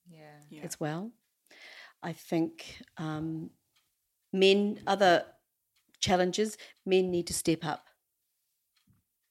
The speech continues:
Speaker 2: Yeah.
Speaker 3: Guys, you need to step up
Speaker 2: <laughs>
Speaker 3: because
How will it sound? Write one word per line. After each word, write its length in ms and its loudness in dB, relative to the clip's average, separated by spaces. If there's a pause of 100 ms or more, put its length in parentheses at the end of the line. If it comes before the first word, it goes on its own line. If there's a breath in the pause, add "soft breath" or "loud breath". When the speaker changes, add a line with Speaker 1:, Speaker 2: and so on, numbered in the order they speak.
(380)
Speaker 2:
Yeah. 220 -20 (220)
Speaker 3:
Guys, 360 6
you 80 4
need 160 4
to 80 -2
step 340 0
up 180 4
Speaker 2:
<laughs> 1500 2
Speaker 3:
because 840 2